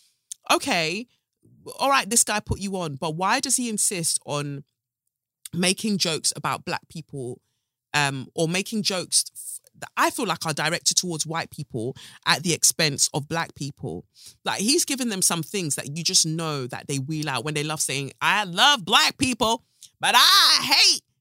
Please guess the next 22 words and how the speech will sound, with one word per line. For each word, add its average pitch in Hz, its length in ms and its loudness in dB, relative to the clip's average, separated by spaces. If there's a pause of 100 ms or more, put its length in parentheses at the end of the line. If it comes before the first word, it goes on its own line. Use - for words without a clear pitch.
(140)
niggers." 330 640 0 (920)
They 302 140 -4
love 339 200 -4
that - 240 -6
because 220 220 -8
they're 226 100 -8
like, 208 180 -12
"Oh 285 140 -4
yeah, 269 300 -6
there's - 180 -8
a 226 40 -10
differentiation. 240 720 -4
There's 202 160 -4
a 190 60 -8
point. 254 280 -10
There's 185 140 -8
a 175 60 -12
point." 185 340 -12
Like, 170 240 -14 (480)
that's 247 320 0
your 254 120 -4
market. 226 540 -8